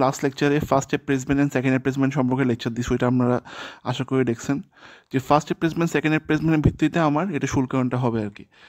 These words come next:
এবং শুল্কায়নের দুইটা পদ্ধতি আছে, একটা হচ্ছে সাময়িক শুল্কায়ন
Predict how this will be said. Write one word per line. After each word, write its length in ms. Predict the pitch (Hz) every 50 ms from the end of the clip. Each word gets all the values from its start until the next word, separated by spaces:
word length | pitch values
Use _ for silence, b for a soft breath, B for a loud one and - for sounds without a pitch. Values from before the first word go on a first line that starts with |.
| b b b
এবং 140 | b 127 131 127
শুল্কায়নের 460 | - - 143 135 131 156 143 156 147
দুইটা 220 | 139 131 127 139
পদ্ধতি 360 | 135 143 139 127 147 131 143 143
আছে, 180 | 139 139 139 - 151 135
একটা 140 | 135 - 131
হচ্ছে 280 | 135 127 - - 143 135 135 117 - _ b b b b b b b
সাময়িক 400 | - - 135 131 139 147 143 -
শুল্কায়ন 460 | - 160 151 143 - 151 160 185